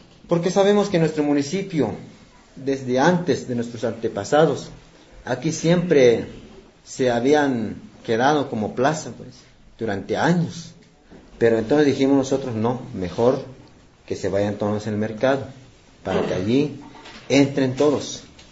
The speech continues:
no solamente nosotros como autónomos, sino que es para todos".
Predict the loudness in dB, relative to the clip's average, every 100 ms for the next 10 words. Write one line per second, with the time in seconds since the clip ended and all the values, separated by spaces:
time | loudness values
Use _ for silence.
0 | -14 -4 -2 2 2 4 4 4 2 2
1 | 0 -2 -2 -4 -2 0 0 0 0 0
2 | -2 -4 -8 -10 -14 -14 -10 -8 -8 -8
3 | -8 -6 -8 -18